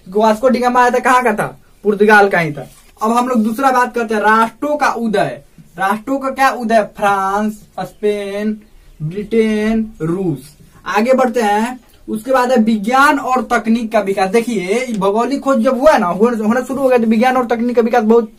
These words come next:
तेजी से हुआ। देखिए, विज्ञान तकनीक क्या? विज्ञान तकनीक का मतलब अच्छे अच्छे नावें बनने लगी। नाव जब तक अच्छा नहीं बनेगा, समुद्री रास्ते से जाएंगे कैसे? दिशा सूचक यंत्र का आविष्कार हो गया, दिशा बताने वाला कि इधर पूरब है, पश्चिम है, उत्तर है, दक्षिण है।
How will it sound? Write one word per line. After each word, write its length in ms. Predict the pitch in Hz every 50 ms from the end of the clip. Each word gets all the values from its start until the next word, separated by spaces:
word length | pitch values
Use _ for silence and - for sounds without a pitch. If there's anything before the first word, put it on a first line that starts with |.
| - - - - _ -
तेजी 200 | 226 226 220 233
से 60 | 214
हुआ। 120 | 208 196 190
देखिए, 240 | 190 190 208 202
विज्ञान 300 | 190 202 208 220 220 226
तकनीक 340 | 220 220 208 214 208 196 -
क्या? 140 | - 208 156 - - - _ _ - - - - _ -
विज्ञान 260 | 185 190 220 247 247
तकनीक 300 | 233 247 254 247 262 233
का 60 | 254 247
मतलब 320 | 247 - 226 254 247 240
अच्छे 300 | 220 233 240 233 - 277
अच्छे 200 | 269 240 - 269
नावें 380 | 240 240 240 240 247 254 262 220
बनने 260 | 240 233 233 240 240
लगी। 220 | 233 233 220 220
नाव 240 | 226 226 240 247 247
जब 160 | 226 254 220
तक 140 | 233 240 240
अच्छा 200 | 233 - - 247
नहीं 160 | 226 233 233
बनेगा, 240 | 226 233 233 233 233
समुद्री 380 | 233 233 220 220 226 226 240 247
रास्ते 280 | 240 233 240 240 247
से 100 | 240 233
जाएंगे 340 | 214 220 220 226 226 220 208
कैसे? 360 | 196 180 156 147 - 131 123 - - - - - _
दिशा 240 | - 208 214 262 247
सूचक 320 | 247 233 226 220 254 240 226
यंत्र 280 | 247 247 247 240 262 247
का 100 | 233 240
आविष्कार 300 | 233 233 226 254 233 226
हो 80 | 226
गया, 120 | 220 226 226
दिशा 220 | 214 220 214 254 233
बताने 280 | 226 226 220 220 220
वाला 160 | 220 220 220
कि 100 | 214 208
इधर 140 | 220 226 214
पूरब 280 | 214 - 220 220 214 214
है, 60 | 214
पश्चिम 340 | 208 208 202 202 - 214 208
है, 60 | 202
उत्तर 220 | 202 196 190 202 196
है, 80 | 196
दक्षिण 260 | 196 185 185 - 185 160
है। 100 | 143